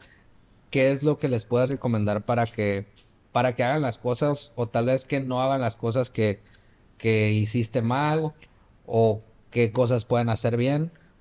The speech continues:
para facilitarles también su, su carrera y que no sea un camino tan largo tal vez como, como, co-, como el tuyo, pues que, que tal vez la tuviste que, tuviste que batallar un poquito más?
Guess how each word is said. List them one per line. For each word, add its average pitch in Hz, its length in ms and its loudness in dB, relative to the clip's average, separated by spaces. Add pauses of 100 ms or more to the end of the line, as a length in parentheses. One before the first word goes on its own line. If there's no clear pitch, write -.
(180)
para 135 200 2
facilitarles 135 720 0
también 120 320 0
su, 143 400 0
su 135 220 -2
carrera 120 380 0
y 147 60 0
que 123 120 -4
no 113 160 0
sea 127 160 0
un 127 100 -4
camino 131 360 -2
tan 107 220 -2
largo 113 340 0
tal 117 180 0
vez 117 180 0
como, 113 340 -4 (420)
como, 110 300 0
co-, 107 220 0 (160)
como 113 220 0
el 101 60 -4
tuyo, 151 340 2
pues 107 240 -4
que, 104 380 -2
que 113 120 -4
tal 107 180 0
vez 117 260 -2
la 113 200 0
tuviste 110 380 -2
que, 113 360 0 (560)
tuviste 117 300 0
que 127 100 0
batallar 110 340 0
un 113 80 -4
poquito - 340 -4
más? 104 340 -4